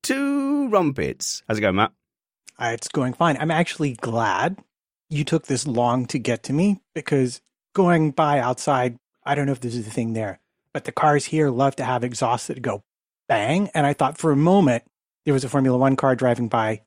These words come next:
Speaker 2: losing its tire.
Speaker 1: Yeah, we, we are all basically in tire shock P T S D zone here. But what did I say to you? Four Cup finals for Lewis Hamilton and Mercedes. Well, that's two of them.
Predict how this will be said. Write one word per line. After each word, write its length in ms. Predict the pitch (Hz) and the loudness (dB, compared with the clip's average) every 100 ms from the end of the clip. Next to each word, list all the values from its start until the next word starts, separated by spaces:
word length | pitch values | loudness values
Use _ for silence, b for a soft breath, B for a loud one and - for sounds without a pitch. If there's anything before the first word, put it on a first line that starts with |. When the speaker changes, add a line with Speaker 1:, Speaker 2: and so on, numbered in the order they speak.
| - | -2
Speaker 2:
losing 340 | 135 120 110 | 0 0 -2
its 140 | 110 - | -6 -4
tire. 320 | 104 87 - _ _ _ _ _ _ - | -4 -6 -10 _ _ _ _ _ _ -6
Speaker 1:
Yeah, 220 | 113 85 - _ | -2 -2 -6 _
we, 160 | 117 123 | 0 0
we 160 | 127 | 4
are 140 | 123 117 | 4 4
all 200 | 135 123 | 4 2
basically 560 | 117 113 - - 104 | 2 2 -2 -2 0
in 440 | 104 104 101 98 - | 2 2 2 0 -2
tire 380 | - 131 120 107 | -2 2 4 2
shock 400 | - - 123 - | 2 0 0 -6
P 160 | 131 110 | -6 -2
T 180 | 113 | 0
S 120 | 107 - | 0 0
D 260 | 110 107 | 0 0
zone 320 | 95 92 85 | 0 -2 -2
here. 180 | 78 80 | -4 -4
But 120 | 87 | -2
what 160 | 113 135 | 0 0
did 100 | 131 | 0
I 60 | 123 | 0
say 180 | 123 | 0
to 140 | 110 90 | 0 -4
you? 40 | |
Four 320 | - 180 165 | 0 2 2
Cup 240 | 151 147 - | 2 -2 -2
finals 480 | 147 139 107 135 - _ _ | 0 2 2 0 -4 _ _
for 140 | - | 0
Lewis 240 | 113 117 - | 2 2 0
Hamilton 400 | 113 117 113 107 | -2 -2 -2 0
and 80 | |
Mercedes. 440 | 104 - 107 117 143 | -2 0 0 2 0
Well, 240 | 98 107 _ _ _ _ - | 0 -4 _ _ _ _ -10
that's 160 | - | -10
two 200 | - 190 | 0 0
of 120 | 87 | 0
them. 200 | 67 - | -4 -14